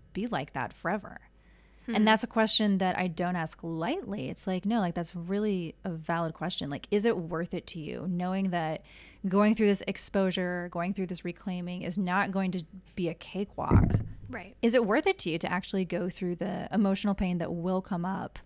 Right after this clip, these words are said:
Speaker 1: when you do it?
Speaker 2: Hmm. But then also knowing that on the other side,
Speaker 1: Oh, yeah.
Speaker 2: there's gonna be so much freedom,
Speaker 1: So much
Speaker 2: so
Speaker 1: freedom.
Speaker 2: much, um, so much empowerment too. Like,
Speaker 1: Yeah.
Speaker 2: to be able to face the thing that you feel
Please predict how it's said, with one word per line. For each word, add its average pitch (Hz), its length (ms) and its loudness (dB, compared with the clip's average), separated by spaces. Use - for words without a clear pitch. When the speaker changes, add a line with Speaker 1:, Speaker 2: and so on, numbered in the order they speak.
Speaker 1:
when 180 240 -2
you - 100 -4
do - 160 -8
it? - 360 -12
Speaker 2:
Hmm. 214 340 -6
But 233 120 -4
then 233 120 0
also 208 240 -2
knowing 190 480 -4
that 185 120 -6
on 185 140 -8
the 196 100 -8
other 190 180 -4
side, 185 540 -6
Speaker 1:
Oh, 285 240 6
yeah. 170 320 -2
Speaker 2:
there's 196 180 4
gonna - 200 -2
be 208 100 -8
so - 340 -2
much 226 240 -6
freedom, 208 540 -6
Speaker 1:
So - 360 2
much 226 180 4
Speaker 2:
so 262 160 0
Speaker 1:
freedom. 240 160 2
Speaker 2:
much, 226 480 -2
um, 185 440 -8
so - 140 -4
much 320 160 -2
empowerment 262 640 4
too. 202 480 -2
Like, 220 400 -6
Speaker 1:
Yeah. 139 280 -4
Speaker 2:
to - 120 -6
be 247 80 4
able 220 160 4
to 247 100 -6
face 202 380 0
the 240 120 -6
thing 202 380 -4
that 190 200 -2
you 226 180 -2
feel 214 640 0